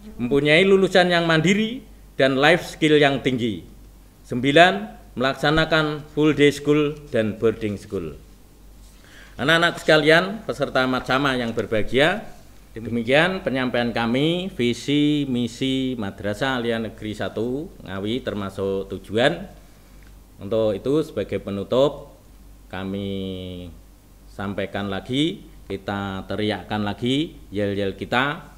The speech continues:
biar tertanam di dalam diri kita bahwa tujuan dan visi madrasah kita adalah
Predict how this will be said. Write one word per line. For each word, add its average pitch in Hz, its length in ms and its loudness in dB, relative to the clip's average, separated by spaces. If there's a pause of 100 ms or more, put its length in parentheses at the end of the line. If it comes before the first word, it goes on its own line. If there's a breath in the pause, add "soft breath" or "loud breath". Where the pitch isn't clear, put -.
(120)
biar 98 160 -8
tertanam 110 800 -4
di 104 160 -8
dalam 95 560 -6
diri 131 320 -2
kita 120 560 -4 (320 soft breath)
bahwa 98 640 -6 (320)
tujuan 117 560 0 (240)
dan 101 320 -6
visi 131 400 -6
madrasah 98 560 -8
kita 104 320 -4
adalah 95 400 -6